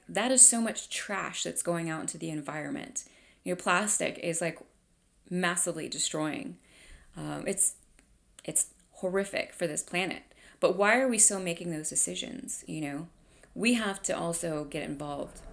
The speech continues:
Um, but health, you know, health is huge. Like, are we taking care of ourselves? We know that meat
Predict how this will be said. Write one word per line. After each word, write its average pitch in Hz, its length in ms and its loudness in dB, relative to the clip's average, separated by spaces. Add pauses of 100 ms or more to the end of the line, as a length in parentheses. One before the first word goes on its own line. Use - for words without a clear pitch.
(1500)
Um, 156 560 -4 (360)
but - 140 0
health, - 580 -2 (100)
you - 120 -2
know, 160 100 2
health 214 380 -2
is 202 360 2
huge. - 600 -2
Like, 180 180 0
are 214 260 2
we 277 120 2
taking 247 320 -2
care 208 200 -4
of 254 120 -4
ourselves? - 580 -4
We 208 140 4
know 294 140 6
that 175 200 0
meat 160 540 2